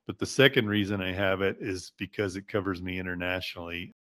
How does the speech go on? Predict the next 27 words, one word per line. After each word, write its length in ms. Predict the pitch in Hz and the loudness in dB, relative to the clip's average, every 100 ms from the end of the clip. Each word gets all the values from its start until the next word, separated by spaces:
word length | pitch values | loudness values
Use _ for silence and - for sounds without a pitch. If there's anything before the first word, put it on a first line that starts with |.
| _ _ - | _ _ -4
If 160 | 110 | 0
you 100 | 147 | 6
go 120 | 160 147 | 10 12
back 300 | 117 117 - | 12 10 8
to 80 | |
the 80 | 117 | 6
United 420 | 110 107 110 104 | 6 4 2 2
States 500 | 95 - 107 113 113 | -2 0 2 2 0
for 160 | - 107 | -8 -6
more 260 | 98 101 101 | -2 0 0
than 180 | 98 | -2
two 260 | 95 - 101 | -4 -2 0
weeks, 460 | 95 104 107 - - | 2 2 0 -8 -8
you 140 | 98 - | -8 -8
cannot 460 | 107 98 101 101 | -10 -4 -2 -2
rely 380 | 110 95 95 95 | -4 0 2 4
on 200 | 95 90 | 2 0
travel 420 | 82 98 95 92 | 2 6 6 6
insurance. 580 | 90 78 - 87 87 92 | -2 -6 -6 -6 -8 -8
They 120 | - | -4
usually 420 | 87 90 90 95 87 | 0 0 0 0 2
have 160 | 85 | 0
a 60 | 80 | -2
cutoff 500 | - 92 87 85 - | 4 6 6 4 -2
of 120 | 80 | -14
two 200 | - 95 | -2 -2
weeks. 360 | 87 90 90 - | 0 -2 -4 -10